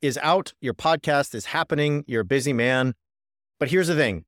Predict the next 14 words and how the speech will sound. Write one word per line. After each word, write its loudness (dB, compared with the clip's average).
this 0
book 2
and 0
this -2
podcast 0
are -4
very 0
personal. -2
Um, 0
you're 2
a -4
sociologist. 0
I, 4
like, 2